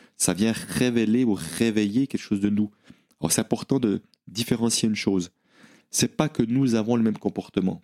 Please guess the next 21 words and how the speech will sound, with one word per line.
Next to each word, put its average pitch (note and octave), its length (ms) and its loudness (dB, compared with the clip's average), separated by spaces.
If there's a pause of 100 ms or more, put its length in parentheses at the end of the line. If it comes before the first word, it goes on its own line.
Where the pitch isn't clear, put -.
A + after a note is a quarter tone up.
pas F2 120 -4
du F#2 120 -4
tout. - 240 -8
C'est - 180 -20
pas - 100 0
du G2+ 100 0
tout - 140 -8
ça. - 240 -2 (580)
Mais - 80 0
c'est G#2+ 160 2
qu'il G#2+ 200 0
vient A2 140 4
révéler A2+ 600 2
une G2 160 -2 (160)
part C#3+ 260 0
de G#2+ 100 0
moi G#2+ 280 2
que - 140 -6
je F2+ 100 -6
n'aime F#2+ 180 0
pas. F2+ 220 -6